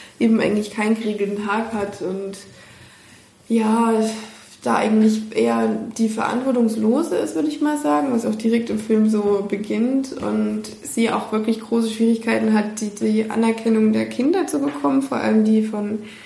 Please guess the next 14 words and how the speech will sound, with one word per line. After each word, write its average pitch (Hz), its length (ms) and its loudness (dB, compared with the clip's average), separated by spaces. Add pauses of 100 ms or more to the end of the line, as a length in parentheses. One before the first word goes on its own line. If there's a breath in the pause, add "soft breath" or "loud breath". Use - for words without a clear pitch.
(520 loud breath)
von - 480 -4
Jenna 226 260 0
Malone. 220 540 2 (1400 loud breath)
Ähm, 208 920 2 (840 loud breath)
und 208 500 2 (220)
es 214 140 -8
dann 226 120 -2
aber 202 160 0
so 214 160 2
ist, 208 160 -2
dass 202 120 -4
halt 208 160 -2
Ed, 220 280 -2 (200)
Ed 214 160 -2